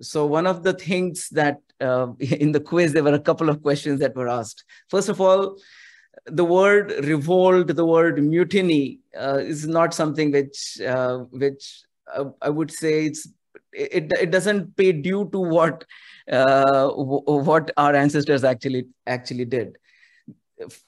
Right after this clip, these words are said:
The, uh, by not calling it a war, you essentially accept,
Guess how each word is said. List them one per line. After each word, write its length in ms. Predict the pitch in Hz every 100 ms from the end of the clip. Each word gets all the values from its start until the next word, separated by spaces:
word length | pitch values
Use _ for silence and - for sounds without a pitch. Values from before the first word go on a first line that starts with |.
| _ _ _ - -
The, 200 | 147 185
uh, 240 | 185 -
by 440 | 151 131 165 185 190
not 380 | 180 190 233
calling 320 | - 208 214 190
it 100 | 165
a 60 |
war, 560 | 147 147 139 135 131 -
you 840 | 151 151 165 175 175 175 175 - - -
essentially 540 | - 170 196 190 202 165
accept, 680 | - - - 185 185 -